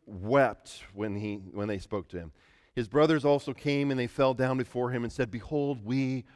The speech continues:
are your servants," slaves. See the irony? <laughs> So once again, they humble themselves before Joseph, this time knowing who he is. But notice that Joseph's response in the incredible way that it echoes the grace of God, which is,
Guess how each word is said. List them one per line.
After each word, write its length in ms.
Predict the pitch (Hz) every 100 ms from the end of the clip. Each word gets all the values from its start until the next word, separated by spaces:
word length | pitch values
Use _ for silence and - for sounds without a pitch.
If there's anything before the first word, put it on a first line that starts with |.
| _ _ -
are 240 | 107 107
your 220 | 101 101
servants," 800 | 98 - 101 85 80 - - - _ _ _ _ _ _ _
slaves. 640 | _ 113 107 90 80 - _ _ _ _ _ _ _ _ _ _ _ _ 90
See 140 | 110
the 100 | 98
irony? 320 | 92 95 98 95 _
<laughs> 80 | 107 - _ _ _ _ _ _ _ _ _ _ _ _ _ _ _ _ _ _
So 120 | 135
once 200 | 147 143
again, 280 | 139 127 123
they 80 | 113
humble 260 | 120 127
themselves 440 | 117 107 104 101 -
before 260 | 95 101
Joseph, 460 | 95 98 95 104 95
this 160 | 113
time 260 | - 123 104
knowing 300 | 107 113 107
who 160 | 107 101
he 240 | 92 90
is. 400 | 87 113 - - _ _ _ _ _ _ _ _
But 220 | 95 104 -
notice 320 | 127 233 -
that 100 | 127
Joseph's 460 | 113 143 143 135 -
response 560 | 120 - 120 113 120 -
in 80 |
the 80 | 101
incredible 680 | 95 - - - 170 151 139
way 220 | 117 107
that 140 | 90 92
it 80 | -
echoes 460 | 113 - 131 127
the 80 | -
grace 380 | 95 101 104 -
of 100 | 90
God, 300 | 101 92 87
which 240 | 85 -
is, 100 | 95